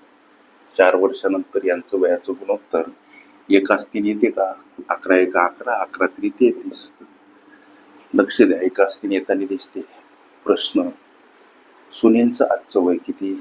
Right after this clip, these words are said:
सात वर्ष, हे या प्रश्नाचं उत्तर. ओके,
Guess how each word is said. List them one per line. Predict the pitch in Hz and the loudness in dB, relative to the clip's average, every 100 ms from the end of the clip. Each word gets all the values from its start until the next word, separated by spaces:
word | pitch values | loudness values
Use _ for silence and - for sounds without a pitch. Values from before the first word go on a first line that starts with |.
| - | -10
सात | - 90 - | -8 -6 -4
वर्ष, | 95 101 - - - _ _ _ 95 | 2 2 2 -12 -16 _ _ _ -4
हे | 87 | -2
या | 82 | -2
प्रश्नाचं | 78 - - 82 - | -6 -16 -12 -12 -6
उत्तर. | 113 - - - _ _ _ _ | -8 -8 -20 -20 _ _ _ _
ओके, | - 104 | -8 -8